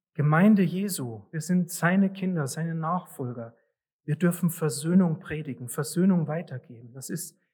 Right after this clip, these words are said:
die große Botschaft, die ha-, die wir haben in dieser Welt. Es muss niemand in Unversöhnlichkeit bleiben.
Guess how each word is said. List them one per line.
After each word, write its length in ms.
die 80
große 400
Botschaft, 600
die 60
ha-, 260
die 120
wir 80
haben 160
in 100
dieser 280
Welt. 320
Es 160
muss 340
niemand 560
in 200
Unversöhnlichkeit 1400
bleiben. 520